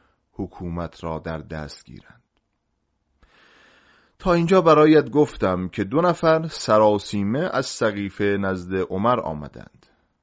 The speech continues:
و او را از ماجرای سقیفه باخبر کردند. آنان به عمر گفتند:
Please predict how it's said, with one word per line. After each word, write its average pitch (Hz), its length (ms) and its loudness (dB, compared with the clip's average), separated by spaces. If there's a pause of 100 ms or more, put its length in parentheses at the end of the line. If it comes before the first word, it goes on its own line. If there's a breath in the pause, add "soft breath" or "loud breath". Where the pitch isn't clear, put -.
(320)
و 90 80 -6
او 113 240 0
را 175 320 2 (280 soft breath)
از 101 280 0
ماجرای 107 760 0
سقیفه 104 680 -4
باخبر 107 600 -4
کردند. 62 540 -18 (600)
آنان 92 380 -4
به 90 80 -4
عمر 95 320 -4
گفتند: 117 580 -6